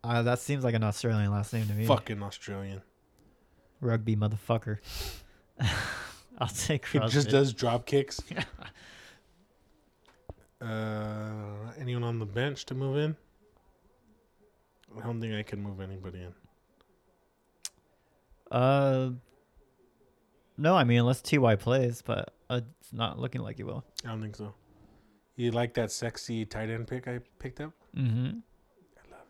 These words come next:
Speaker 2: it. Olsen, get better.
Speaker 1: Yeah, I think he might play this week.
Speaker 2: Yeah, uh, I got that alert saying that he's not injured anymore. But I s-, but I think they're lying. 'Cause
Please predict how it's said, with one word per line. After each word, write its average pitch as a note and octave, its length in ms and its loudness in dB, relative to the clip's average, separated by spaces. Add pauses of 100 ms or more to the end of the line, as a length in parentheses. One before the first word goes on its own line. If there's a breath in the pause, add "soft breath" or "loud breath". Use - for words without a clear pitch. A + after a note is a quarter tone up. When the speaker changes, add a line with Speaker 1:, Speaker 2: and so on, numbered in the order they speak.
Speaker 2:
it. - 60 -20 (340)
Olsen, - 420 -14
get - 200 -20
better. - 140 -20 (1080)
Speaker 1:
Yeah, B2+ 120 4
I D3 40 4
think F3+ 120 2
he G#3 60 0
might A3 200 -2
play G#3 160 -2
this - 160 -6
week. G2+ 140 -6 (400)
Speaker 2:
Yeah, B2+ 340 4 (120)
uh, D#3 80 2 (240)
I C3 120 2
got C3+ 240 0
that B2+ 180 4
alert A2+ 320 0
saying A2 280 -4
that G#2+ 120 -4
he's G#2 100 -8
not G#2 160 -4
injured G2+ 240 -10
anymore. G2 360 -10 (800 loud breath)
But A#2 100 -2
I A#2 40 2
s-, - 360 -6
but A#2 120 0
I A#2+ 180 2
think G#2+ 360 -6
they're G2 140 -10
lying. G2+ 320 -10 (760)
'Cause - 240 -14